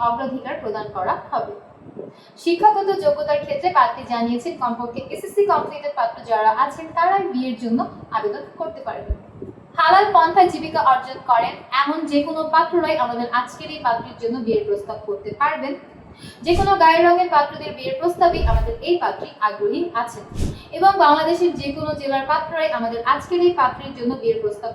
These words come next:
করতে পারবেন। তবে ঢাকা কিংবা ঢাকার আশেপাশের পাত্র যারা আছেন, তাদের বিয়ের প্রস্তাবকে তুলনামূলকভাবে বেশি গুরুত্ব প্রদান করা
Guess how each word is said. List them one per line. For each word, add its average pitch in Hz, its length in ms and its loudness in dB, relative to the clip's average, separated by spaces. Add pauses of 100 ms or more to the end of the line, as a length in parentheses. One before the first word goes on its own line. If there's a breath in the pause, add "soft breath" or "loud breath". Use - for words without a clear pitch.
করতে 214 220 -6 (100)
পারবেন। 311 300 -2 (120)
তবে 320 160 -2 (140)
ঢাকা 349 280 2 (100)
কিংবা 285 220 0 (100)
ঢাকার 277 240 2 (120)
আশেপাশের 359 480 0
পাত্র 226 200 0 (140)
যারা 214 220 0 (160)
আছেন, 349 220 -2 (320 loud breath)
তাদের 370 320 8
বিয়ের 294 300 6
প্রস্তাবকে 302 520 -2
তুলনামূলকভাবে 247 720 -4 (140)
বেশি 349 200 4 (160)
গুরুত্ব 262 260 -6 (100)
প্রদান 226 320 -2
করা 202 180 2